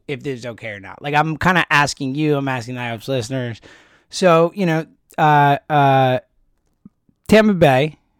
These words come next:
has a perfect game going today. Rasmussen heading into the, uh, the ninth inning, and the Phillies are down six nothing, pitching, uh, Knable's on the mound. And I was like, "You know what?" 'Cause my daughter was commanding, you know, I have the two T Vs, so normally it wouldn't be an issue, but,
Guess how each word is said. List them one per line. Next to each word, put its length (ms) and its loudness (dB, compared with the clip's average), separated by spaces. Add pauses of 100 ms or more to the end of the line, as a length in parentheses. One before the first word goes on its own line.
(720)
has 240 -2
a 60 -6
perfect 340 2
game 220 -2
going 260 -4
today. 400 -6
Rasmussen 840 -2
heading 340 -8
into 420 -8
the, 280 -2
uh, 220 -6 (520)
the 80 -6
ninth 280 2
inning, 340 -8
and 200 -4
the 60 -2
Phillies 260 2
are 40 0
down 220 2
six 300 -2
nothing, 440 -8 (680)
pitching, 640 0
uh, 120 -8
Knable's 520 -2
on 160 -6
the 60 -10
mound. 320 -14 (600)
And 180 4
I 120 6
was 180 6
like, 200 6
"You 120 4
know 120 4
what?" 400 2 (160)
'Cause 180 2
my 160 4
daughter 460 8
was 260 6 (120)
commanding, 760 -4
you 100 -8
know, 80 -4
I 60 -2
have 100 -6
the 80 -12
two 220 -10
T 160 -12
Vs, 260 -12
so 80 -12
normally 300 -4
it 80 -4
wouldn't 160 -6
be 80 -6
an 60 -8
issue, 280 -10
but, 240 -6